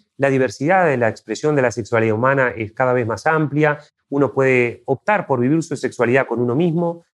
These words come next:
por vivir su sexualidad con una pareja única, con una pareja conviviente, con una pareja no conviviente, con parejas múltiples. Es decir, que la diversidad en cuanto a la sexualidad humana es,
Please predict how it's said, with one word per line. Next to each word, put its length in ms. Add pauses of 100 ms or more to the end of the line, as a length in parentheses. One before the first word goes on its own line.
(220)
por 140
vivir 220
su 140
sexualidad 500
con 60
una 140
pareja 260
única, 500
con 80
una 160
pareja 300
conviviente, 880 (120)
con 120
una 180
pareja 300
no 160
conviviente, 600
con 160
parejas 360
múltiples. 680
Es 80
decir, 280
que 100
la 80
diversidad 760 (300)
en 160
cuanto 380
a 40
la 200
sexualidad 420
humana 360
es, 200